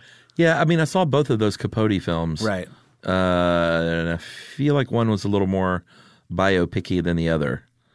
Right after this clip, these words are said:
Speaker 2: I thought Capote with Hoffman was much more about the
Speaker 1: The writing
Speaker 2: murder.
Speaker 1: of In Cold Blood.
Speaker 2: Yeah, yeah.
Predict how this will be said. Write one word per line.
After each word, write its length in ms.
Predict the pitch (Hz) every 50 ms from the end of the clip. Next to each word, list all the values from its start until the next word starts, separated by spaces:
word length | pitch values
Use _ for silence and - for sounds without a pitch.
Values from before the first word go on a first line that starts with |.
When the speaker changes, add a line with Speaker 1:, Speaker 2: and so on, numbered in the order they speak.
| _
Speaker 2:
I 100 | - 120
thought 300 | 127 - 202 175 110 -
Capote 540 | - 123 95 - - 135 135 131 120 110 104
with 400 | 98 107 104 - - - - _ _ _ _ _ _ -
Hoffman 580 | - 131 151 160 156 - - 104 92 87 87 90
was 160 | 92 82 87
much 260 | 110 107 95 - -
more 200 | 104 98 95 92
about 320 | 92 82 110 95 90 - _ _ -
the 100 | - -
Speaker 1:
The 60 | 92
writing 340 | 87 95 92 92 90 92 92
Speaker 2:
murder. 80 | 90 87
Speaker 1:
of 80 | 80
In 140 | 85 87 87
Cold 420 | - 98 90 85 85 80 - 82
Blood. 260 | - 90 - 208 127 80
Speaker 2:
Yeah, 200 | 73 - - - -
yeah. 300 | - 160 151 - -